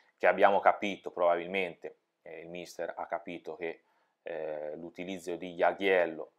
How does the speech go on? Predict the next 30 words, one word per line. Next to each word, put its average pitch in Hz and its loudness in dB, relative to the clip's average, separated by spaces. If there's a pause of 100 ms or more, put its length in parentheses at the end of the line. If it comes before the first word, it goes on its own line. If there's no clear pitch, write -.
(400)
eh, 78 -10
esclude 92 -8
quello 90 0
di 87 -10
Salvatore 85 -2
Esposito 160 2
e 107 0
va 95 6
proprio 87 -4
a 90 -10
cambiare, 82 -4 (420)
eh, 80 -4
Jaghiello 85 -2
con 82 -6
Salvatore 82 -6 (220)
Esposito. 80 -6 (240)
Eh, 92 -6
altra 104 8
nota 95 4
negativa 98 2
sicuramente 92 -6
di 87 -10
Serio, 87 0 (420)
eh, 85 -18
che 87 -16
stava 87 2
lavorando 87 2
tutto 90 -14
sommato 92 -6
bene, 98 0